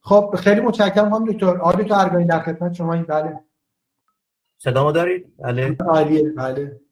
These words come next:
Speaker 2: من، اه، کاملاً موافق هستم. ببینید،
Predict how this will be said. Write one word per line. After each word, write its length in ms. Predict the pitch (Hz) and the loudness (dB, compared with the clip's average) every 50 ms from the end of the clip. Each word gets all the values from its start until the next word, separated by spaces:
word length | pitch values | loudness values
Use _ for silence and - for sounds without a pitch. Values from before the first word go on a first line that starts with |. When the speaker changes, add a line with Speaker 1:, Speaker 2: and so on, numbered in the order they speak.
| _ _ _ _ - 147 143 135 | _ _ _ _ -6 -6 -4 -2
Speaker 2:
من، 260 | 147 165 185 185 - - _ - | 0 0 0 0 -2 -8 _ -12
اه، 140 | 143 156 156 | -12 -10 -10
کاملاً 340 | - - 160 151 156 160 160 | -4 0 0 0 2 0 0
موافق 380 | 156 147 139 131 - 147 131 | 2 2 0 0 0 -2 -4
هستم. 300 | 127 120 - 131 123 127 | -4 -2 -2 -2 -2 -2
ببینید، 400 | 147 160 160 160 160 160 - _ | -2 -2 -2 -2 -4 -4 -8 _